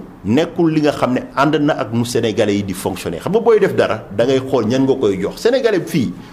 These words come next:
ku ciy dem aéroport, wala ngay ñibbisi, am na ku la mën a gunge wala ku lay jëli. C'est très rare nga gis benn Sénégalais bu ne cëpp aéroport, di wër lan moo koy yóbbu dëkkam.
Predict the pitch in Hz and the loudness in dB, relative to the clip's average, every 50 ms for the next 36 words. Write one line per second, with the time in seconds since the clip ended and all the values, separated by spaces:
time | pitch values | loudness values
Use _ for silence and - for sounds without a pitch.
0 | - - - 180 202 202 - 233 233 233 233 220 - 180 165 160 160 147 - - | -20 -10 -4 -4 -2 0 0 0 2 2 2 4 4 4 4 4 4 4 4 2
1 | 110 101 90 82 - - - - - - - - - - - 80 87 92 98 98 | 2 2 -2 -6 -10 -14 -20 -20 -20 -20 -20 -20 -20 -18 -12 -8 -6 -4 -4 -4
2 | 98 101 98 98 98 95 104 165 196 160 131 135 - - - 90 90 - - - | -2 -2 -4 -4 -4 0 0 0 2 2 0 0 -2 -2 -6 -8 -12 -12 -18 -20
3 | - - - - - - 92 90 104 113 117 123 117 - - - 123 123 123 117 | -20 -20 -20 -20 -10 -8 -4 -2 0 0 0 0 -2 -2 -6 -4 0 0 2 2
4 | 120 123 117 120 110 - 117 120 127 127 131 131 - - 95 98 98 95 - - | 2 0 0 0 -2 -2 0 2 2 2 2 0 -2 -2 0 0 0 0 0 -2
5 | 104 98 95 95 90 85 87 104 95 82 78 - - - 98 101 - 117 113 107 | 0 0 0 0 -2 -2 0 -2 0 -2 -2 -8 -6 -6 -4 -2 0 0 2 2
6 | 107 104 107 110 104 98 90 90 104 98 98 92 - 95 92 92 92 92 92 87 | 0 -2 -2 -4 -6 -6 -4 -4 -4 -4 -4 -4 -4 -4 -4 -4 -4 -4 -4 -4
7 | 90 87 87 85 87 - - 220 - - - 135 123 113 110 101 - - 110 113 | -4 -6 -6 -6 -8 -2 -2 -2 0 2 2 2 2 2 0 -2 2 2 2 2
8 | 120 - - 147 123 - - - - 107 107 120 117 104 107 98 98 101 101 98 | 2 -2 -6 -12 -12 -12 -16 -8 -4 -2 0 0 2 0 0 -2 0 -4 -4 -4
9 | - 101 98 98 104 90 78 92 - - - 87 85 - - - - - | -4 -4 -2 -2 -4 -4 -6 -10 -12 -12 -14 -6 -4 -4 -2 -2 -4 -4